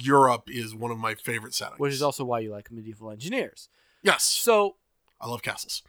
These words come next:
Speaker 2: it's great in that it's kind of like, um,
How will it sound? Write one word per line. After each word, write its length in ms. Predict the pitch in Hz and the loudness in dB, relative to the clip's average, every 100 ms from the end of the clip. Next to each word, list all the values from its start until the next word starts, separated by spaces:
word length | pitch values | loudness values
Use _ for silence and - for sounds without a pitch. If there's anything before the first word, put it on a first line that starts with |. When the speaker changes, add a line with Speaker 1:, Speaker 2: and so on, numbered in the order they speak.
| - | 2
Speaker 2:
it's 220 | 214 - | 2 2
great 440 | - 320 370 226 - _ - | -2 0 0 -4 -8 _ 2
in 160 | 202 196 | 2 4
that 260 | 190 185 - | 6 6 4
it's 180 | 180 - | -2 0
kind 180 | 202 202 | 4 4
of 120 | 190 | 4
like, 260 | 180 - | 2 2
um, 800 | 175 165 160 156 151 143 131 123 | 2 4 4 2 -6 -10 -14 -20